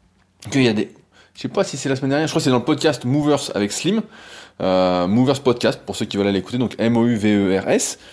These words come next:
où j'expliquais qu'il y a des personnes qui aujourd'hui,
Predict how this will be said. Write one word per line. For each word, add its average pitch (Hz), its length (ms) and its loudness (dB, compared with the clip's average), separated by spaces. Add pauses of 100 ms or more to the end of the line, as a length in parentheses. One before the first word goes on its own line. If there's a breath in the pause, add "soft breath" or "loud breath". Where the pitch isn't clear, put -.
(260 loud breath)
où 127 60 2
j'expliquais 131 400 0
qu'il 123 160 2
y 113 60 0
a - 20 2
des 110 120 0
personnes 185 440 0 (340 loud breath)
qui - 120 0
aujourd'hui, 139 440 2